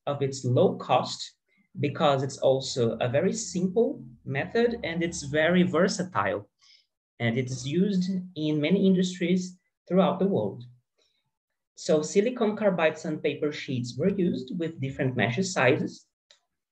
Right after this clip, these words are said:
and this machine, the Pantec metallurgical polishing machine, Polypan U, was used with a constant rotation of a hundred and twenty rotations per minute.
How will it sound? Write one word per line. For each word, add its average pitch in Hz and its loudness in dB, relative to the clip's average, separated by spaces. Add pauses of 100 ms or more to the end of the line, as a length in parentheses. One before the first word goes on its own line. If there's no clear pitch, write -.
and 156 0
this 202 4
machine, 196 2
the 170 0
Pantec 156 0
metallurgical 127 -2
polishing 113 -2
machine, 131 -2
Polypan 120 0
U, 175 2 (760)
was 160 2
used 190 2 (480)
with 180 0
a 180 2
constant 185 0
rotation 151 0
of 131 -2
a 147 -2
hundred 147 -2
and 185 2
twenty 160 -6
rotations 151 -4
per 180 4
minute. 117 4